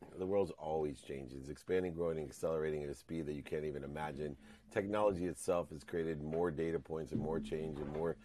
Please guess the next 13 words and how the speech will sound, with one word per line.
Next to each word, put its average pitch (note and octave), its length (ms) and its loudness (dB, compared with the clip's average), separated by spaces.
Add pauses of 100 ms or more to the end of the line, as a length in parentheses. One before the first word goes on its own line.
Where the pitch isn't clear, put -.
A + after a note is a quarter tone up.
(260)
variables E2+ 540 2
than D#2 100 -2
you D#2+ 80 -4
could D#2+ 160 -4
even D2+ 220 -2
imagine D#2+ 680 0 (280)
what D2+ 140 0
change E2 360 -2
could D#2+ 140 -2
do." D#2+ 120 0
So E2+ 280 2 (360)
there A2+ 480 4 (220)
is A#2 600 8